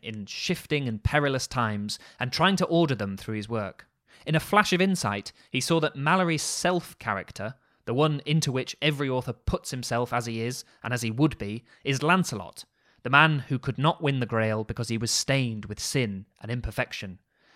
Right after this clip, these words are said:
but who nevertheless could father Galahad. Elsewhere, Steinbeck writes that, "A beautiful thing is how Malory learned to write as he went along. The straggling sentences, the confused characters, and events of the earlier parts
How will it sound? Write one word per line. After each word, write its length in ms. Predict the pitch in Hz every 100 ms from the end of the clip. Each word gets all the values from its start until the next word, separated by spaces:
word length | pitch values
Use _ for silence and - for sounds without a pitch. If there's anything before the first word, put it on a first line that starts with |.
| _
but 140 | 113
who 100 | -
nevertheless 720 | 117 131 120 113 110 110 - - _ -
could 120 | 117
father 360 | - 104 101
Galahad. 560 | 101 110 110 98 92 - _ _ _ _
Elsewhere, 420 | 165 190 - 123
Steinbeck 540 | 127 - 143 143 135 131
writes 300 | 131 135 -
that, 240 | 135 - - _ _ _ -
"A 40 |
beautiful 460 | 139 180 233 202 165
thing 380 | - 110 113 120
is 140 | 135
how 160 | - 156
Malory 480 | 160 190 202 185 180
learned 300 | 147 151 151
to 100 | 135
write 360 | 123 120 104 -
as 160 | 120 117
he 80 |
went 240 | 113 113 117
along. 400 | 113 110 90 - _ _ _ _ -
The 80 |
straggling 600 | 131 - 175 185 170 139 127
sentences, 760 | 147 139 123 113 101 98 -
the 80 | 117
confused 560 | - 131 160 170 151
characters, 640 | - 151 123 - 110 98 - - -
and 80 | -
events 320 | 135 165 175
of 120 | 151 135
the 120 | 139
earlier 280 | 139 131 120
parts 640 | - 117 117 - - -